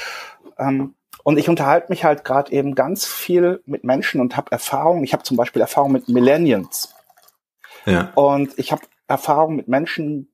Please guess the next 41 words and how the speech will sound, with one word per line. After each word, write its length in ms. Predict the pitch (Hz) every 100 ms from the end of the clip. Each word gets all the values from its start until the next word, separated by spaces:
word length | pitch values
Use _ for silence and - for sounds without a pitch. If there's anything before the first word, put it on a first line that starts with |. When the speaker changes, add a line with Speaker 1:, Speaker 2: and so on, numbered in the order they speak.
| _
Speaker 1:
die 260 | 143 139 131
mit 220 | 139 143
denen 180 | 135 135
arbeiten, 520 | 139 160 135 117 113
die 120 | 110
also 220 | 101 113
ein 80 | 117
bisschen 240 | 123 - -
älter 300 | 151 151 104
sind 180 | 104
als 180 | - 98
sie. 240 | 110 120 - _ _ _
Ähm, 440 | 113 131 131 131 -
und 160 | 127 127
die 60 |
sagen, 320 | 127 131 143
"Boah, 180 | 117 113
ey, 100 | 123
das 200 | 131 -
geht 300 | 143 135 -
gar 280 | 170 160 202
nicht, 240 | 127 -
ne?" 100 | 143
Die 120 | 131 -
Aufmerksamkeitsspanne 1300 | 202 - 135 - 127 120 - 120 - - 120 123 131
von 240 | - 127
denen 260 | 127 151 -
ist 220 | - -
so 340 | 123 165 214 220
kurz, 680 | - 226 170 180 - - - _ _ _ _ _ _ _ _ -
das 180 | 143 165
ist 380 | 165 - -
so 160 | 214 240
krass, 300 | 247 202 208
ich 140 | 170
kann 180 | - 175
mit 160 | 175 170
denen 140 | 165
nicht 180 | 170 -
mehr 160 | 156 151
arbeiten, 540 | 226 139 90 -